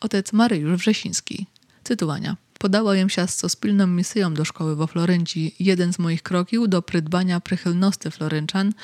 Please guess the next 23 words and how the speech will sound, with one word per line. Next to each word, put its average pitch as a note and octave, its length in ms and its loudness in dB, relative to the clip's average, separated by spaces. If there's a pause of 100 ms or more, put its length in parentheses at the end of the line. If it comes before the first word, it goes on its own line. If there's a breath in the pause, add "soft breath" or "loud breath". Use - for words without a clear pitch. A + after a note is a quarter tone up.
(260 loud breath)
żeby F#3 300 2
da F3+ 100 0
jak F#3+ 220 0
naszło G3 340 0
się A3 140 -2
poczesne F#3+ 460 -2
miejsce E3+ 360 -2
w - 40 -4
seli D#3+ 340 -2
dla D#3 160 -2
postawienia F3+ 600 0
propamiętnej F#3 760 0
tablicy F3 480 -2
dla D#3 140 -4
podii E3+ 400 -2
z - 80 -14
piątego F3 440 -2
grudnia F#3+ 380 -2
decembra F3+ 480 -2
tysiąc F3+ 340 -6
dziewięćset D#3 380 -2
osiemnastego D#3 640 -4
roku”, D3+ 240 -8